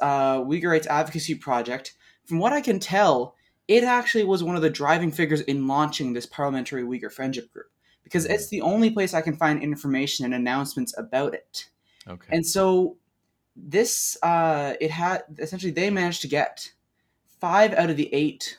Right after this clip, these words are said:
Speaker 1: uh, parliamentarians, including, uh, an N D P member of parliament, Heather McPherson, uh, all to go and join that, uh, parliamentary Uyghur Friendship, uh, Group. And then when he testifies, Toti testifies,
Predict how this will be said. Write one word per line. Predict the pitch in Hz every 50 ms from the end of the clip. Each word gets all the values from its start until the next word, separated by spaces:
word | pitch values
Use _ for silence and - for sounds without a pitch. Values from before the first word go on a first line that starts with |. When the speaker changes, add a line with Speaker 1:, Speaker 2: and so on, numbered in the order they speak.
| _ -
Speaker 1:
uh, | 131 139 135 131
parliamentarians, | 135 - 156 151 147 147 135 131 - 151 143 143 139 107 85 - - - -
including, | 151 143 - - 151 147 147 139 135 135 - 117
uh, |
an | 127 123 95 135 135
N | 135 135
D | 131 131
P | 135 - 147 139 131 131 131 131 _ _ -
member | 147 147 135 139
of | 135 135
parliament, | - 143 131 127 131 131 - -
Heather | 143 147 135 131
McPherson, | 123 117 - - - 214 226 226 - - 135 151 160 - - _ _ _ _ _ _ _ _ _ _ -
uh, | 139 139 139 143 151 - - - _ _ _ - - _
all | - 170 185 196 202 202 202
to | - 190 165
go | 147 160 160 165 156
and | 151 135 135 123
join | 120 131 143 160 160 131 110 73 - - _ _ _ _ _ _ _ _
that, | - 139 139 131 127 - - - - - - -
uh, | 135 135 135
parliamentary | - - 156 147 147 143 139 135 - - 139 131
Uyghur | 127 139 139 131 131 127 120
Friendship, | - - 131 131 135 131 - 131 - - _
uh, | - 113 107 - 107
Group. | - - 113 - - - - - _ _ _ _ _ _ _ _ _ _ -
And | 147 156 170
then | 175 170 170
when | 165 160
he | 156 165 180
testifies, | 170 - 180 208 220 - - 180 156 - 127 117 120 127 -
Toti | - - 160 190 202 175
testifies, | 143 - 131 110 - - - - 110 95 104 98 92 - -